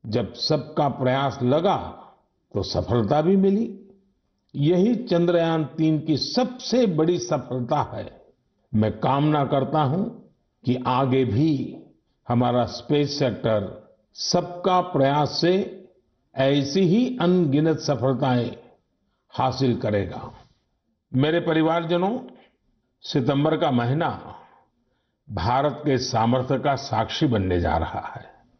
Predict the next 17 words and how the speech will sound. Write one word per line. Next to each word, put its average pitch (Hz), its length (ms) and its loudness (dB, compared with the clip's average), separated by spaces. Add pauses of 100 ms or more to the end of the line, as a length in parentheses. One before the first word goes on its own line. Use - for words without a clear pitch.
(220)
अगले 113 300 2
महीने 113 360 4
होने 117 380 2
जा 117 160 2
रही 123 500 -2 (800)
जी 127 320 0
ट्वेंटी 139 500 2
लीडर 160 360 2
समिट 135 420 0
के 135 100 0
लिए - 480 -4 (600)
भारत 127 560 0
पूरी 156 220 2
तरह 120 260 0
से 120 180 -2
तैयार 95 420 0
है। 87 260 -8